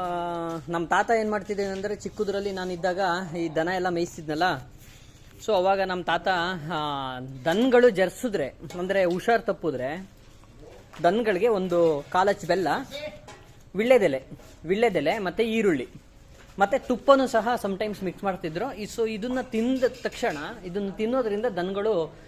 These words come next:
ಆ, ಹುಷಾರ್ ತಪ್ಪಿದ್ರು ಸಹ ಹುಷಾರಾಗ್ತಿದ್ವು ಅವು.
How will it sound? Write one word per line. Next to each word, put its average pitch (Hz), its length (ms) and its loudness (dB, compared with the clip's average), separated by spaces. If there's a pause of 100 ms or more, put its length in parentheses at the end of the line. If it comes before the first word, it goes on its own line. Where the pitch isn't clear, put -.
(320)
ಆ, 165 140 0
ಹುಷಾರ್ 175 360 0
ತಪ್ಪಿದ್ರು 185 500 -2
ಸಹ 175 240 -6 (240)
ಹುಷಾರಾಗ್ತಿದ್ವು 160 680 0
ಅವು. 107 180 -6